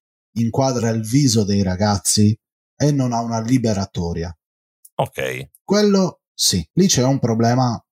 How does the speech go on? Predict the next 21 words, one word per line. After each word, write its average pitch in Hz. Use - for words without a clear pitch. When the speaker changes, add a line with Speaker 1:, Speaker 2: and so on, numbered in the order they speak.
Speaker 1:
tecnico, 101
lo 90
sappiamo 107
bene. 107
Se -
non 131
c'è 127
una 98
Speaker 2:
Va 117
bene. 127
Speaker 1:
liberatoria 110
firmata, 131
eh, 101
lui 147
potrebbe 117
rischiare, 95
mm, 95
per 107
violazione 104
della 87
privacy. 85